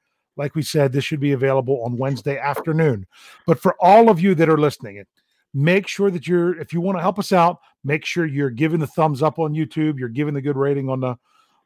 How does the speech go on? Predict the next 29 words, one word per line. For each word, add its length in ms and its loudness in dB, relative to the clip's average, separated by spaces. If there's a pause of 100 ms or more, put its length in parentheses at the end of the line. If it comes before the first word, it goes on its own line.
(140)
on, 380 2
on 220 -2
the 260 -2
podcasts, 840 -2
and 260 4
most 440 2
importantly, 580 -4 (400)
make 280 2
sure 160 -4
you're 120 -4
checking 400 -6
out 140 -8
behind 240 -8
the 60 -12
steel 180 -12
curtain 260 -12
dot 240 -8
com 360 -8 (340)
because 640 -2 (320)
we've 340 2
been 180 2
pouring 280 6
our 160 6
heart 160 8
out 160 2
the 60 -2
last 300 -2
few 140 -10
days, 380 -2